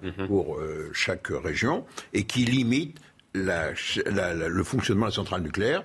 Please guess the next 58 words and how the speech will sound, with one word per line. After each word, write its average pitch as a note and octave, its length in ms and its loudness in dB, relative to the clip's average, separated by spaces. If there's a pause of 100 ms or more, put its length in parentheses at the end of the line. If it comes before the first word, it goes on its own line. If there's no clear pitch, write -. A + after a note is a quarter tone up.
c'est-à-dire G2 160 -2
le E2+ 120 0
temps, D3+ 200 0 (160)
le F#2+ 120 0
temps B2 100 0
de A2 80 4
fonctionnement. F2+ 380 0
Donc, G2+ 180 0
c'est G2+ 80 -2
les F2 80 2
ordres A#2+ 140 0
qu'on - 80 0
donne B2+ 180 2
à G2 60 2
E G#2+ 100 0
D G2 220 2
F. - 100 -10 (240)
Donc, A#2 160 2
on A2 80 2
produit A2 540 0
moins A#2 160 2
de C#3+ 80 -4
courant. F2 360 2 (280)
Et - 60 0
puis, - 240 -8 (440)
important, F#2 500 2 (440)
on G#2 120 2
dit A#2 120 4
il F#3 80 4
y C#3 40 4
a B2+ 60 4
l'éolien. E3+ 480 4 (240)
Eh F#2+ 80 -6
ben, G#2+ 140 2
l'éolien D3+ 340 4
ne E3 60 4
représente B2 800 2
en G2+ 100 0
ce - 140 -4
moment B2 240 4
que - 120 -2
trois F3 520 2
pour - 240 -6
cent D#3 320 -2
de G#2+ 40 -4
la G2+ 60 -2
production. A2 400 2 (160)
Et F#2+ 60 0
le A2 100 6
nucléaire, A#2 500 2 (100)
soixante-seize. A#2 840 -2 (100)
J'ai - 160 -2
regardé A2 260 2
les A2 60 -2
chiffres - 300 0
R G2+ 80 -2
T G#2 160 0
E. F#2+ 100 0